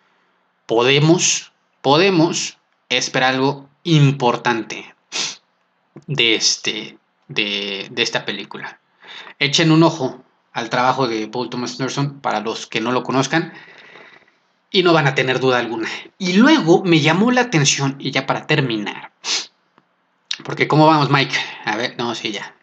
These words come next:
ya, ya, ya, ya tenemos que irnos despidiendo. Este, luego me llamó la atención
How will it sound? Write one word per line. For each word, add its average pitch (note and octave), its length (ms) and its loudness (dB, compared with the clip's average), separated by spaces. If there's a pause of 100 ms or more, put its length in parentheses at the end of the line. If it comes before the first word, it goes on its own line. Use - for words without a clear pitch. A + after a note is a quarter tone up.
ya, A2 160 -4
ya, G#2+ 120 -4
ya, G#2 220 -10
ya B2 180 -4
tenemos A#2 280 -8
que B2 80 -8
irnos A#2 140 -6
despidiendo. G2+ 400 -10 (560)
Este, C3 880 2 (400)
luego F#3+ 220 4
me F#3 80 6
llamó D#3 200 4
la F3+ 80 4
atención D#3 680 0